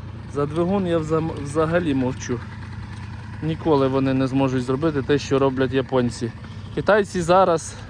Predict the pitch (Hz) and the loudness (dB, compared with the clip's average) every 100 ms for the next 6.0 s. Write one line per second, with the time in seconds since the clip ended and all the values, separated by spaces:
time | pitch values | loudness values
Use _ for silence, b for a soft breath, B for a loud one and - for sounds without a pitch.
0 | B 139 147 147 175 - - 147 156 151 | B -4 -2 -2 -4 -4 -2 0 0 0
1 | 147 - 165 160 139 147 165 180 151 165 | -8 -4 2 2 2 -2 -2 -2 0 0
2 | 156 151 - B B B B B - 131 | 2 0 -2 B B B B B -2 2
3 | 135 123 151 - 160 170 185 156 143 139 | 2 2 0 0 2 4 4 4 2 2
4 | 139 135 131 139 170 180 170 131 131 131 | 2 2 2 0 2 0 0 -2 -2 -2
5 | 151 135 127 127 135 131 143 143 - 131 | -4 -2 0 0 2 2 4 2 0 -4